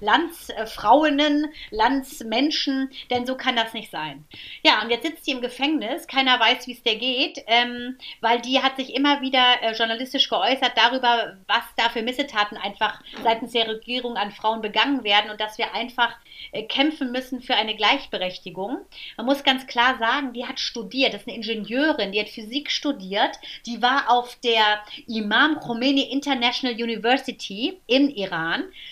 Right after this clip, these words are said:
Und wenn du überlegst, dass es eine International University ist, das heißt, auch Menschen aus anderen Ländern sind da, dann ist das eine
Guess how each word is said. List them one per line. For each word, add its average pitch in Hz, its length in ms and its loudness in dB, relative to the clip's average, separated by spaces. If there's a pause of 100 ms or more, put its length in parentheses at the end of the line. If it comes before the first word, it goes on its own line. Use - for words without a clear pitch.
(140)
Und 233 120 -6
wenn 254 100 2
du 269 60 2
überlegst, 277 880 0 (340)
dass 233 180 -2
es 269 120 -6
eine 254 120 -4
International 247 920 0
University 196 720 -4
ist, 247 140 -6
das 247 120 -8
heißt, 240 200 -2
auch 208 160 -8 (220)
Menschen 247 380 2
aus 214 200 -6
anderen 294 380 2
Ländern 269 400 2
sind 196 220 -10
da, 160 200 0
dann 208 120 -8
ist 214 100 -16
das 247 140 -14
eine 240 200 -8